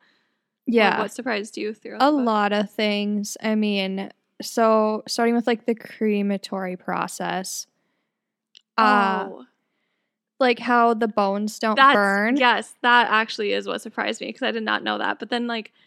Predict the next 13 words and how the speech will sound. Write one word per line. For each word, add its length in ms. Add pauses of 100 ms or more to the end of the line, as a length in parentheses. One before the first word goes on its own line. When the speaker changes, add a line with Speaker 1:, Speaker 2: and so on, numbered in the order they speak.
(160)
Speaker 2:
when 100
people 220
have 80
house 280
fires, 340
that's 160
how 100
they 120
identify 680
too, 540
is 160
by 140
bones 640